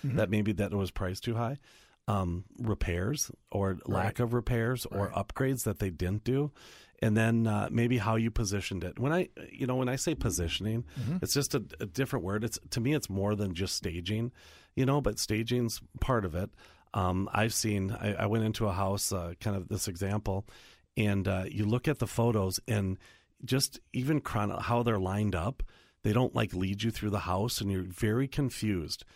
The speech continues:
Speaker 1: Mm-hmm.
Speaker 2: And, you know, as a realtor who sees hundreds and hundreds of houses, you know, like myself, if I'm confused, what do you think someone else is gonna be? You know,
Speaker 1: Oh, yeah.
Speaker 2: super confused.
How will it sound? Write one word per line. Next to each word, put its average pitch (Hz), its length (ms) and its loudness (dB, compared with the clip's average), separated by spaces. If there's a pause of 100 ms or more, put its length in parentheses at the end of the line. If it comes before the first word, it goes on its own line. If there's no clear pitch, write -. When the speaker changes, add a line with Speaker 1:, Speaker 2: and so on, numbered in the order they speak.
(100)
Speaker 1:
Mm-hmm. 120 160 0
Speaker 2:
And, 113 80 4
you 117 80 4
know, 123 160 4
as - 240 0
a 123 80 2
realtor 127 420 2
who 101 160 -2
sees 98 460 -2 (520)
hundreds 117 460 0
and 95 100 0
hundreds 107 320 0
of 90 80 -4
houses, 98 520 -2 (340)
you 117 100 2
know, 107 100 4
like 98 160 0
myself, 123 480 0
if - 120 -4
I'm 117 200 0
confused, 85 640 -4 (320)
what 117 140 0
do 131 40 4
you 135 80 4
think 110 240 0
someone 104 240 0
else 101 240 0
is 85 100 -6
gonna 85 180 -4
be? 80 220 -10 (280)
You 107 100 0
know, 92 120 2
Speaker 1:
Oh, - 40 4
yeah. 135 120 0
Speaker 2:
super - 340 0
confused. 101 500 -2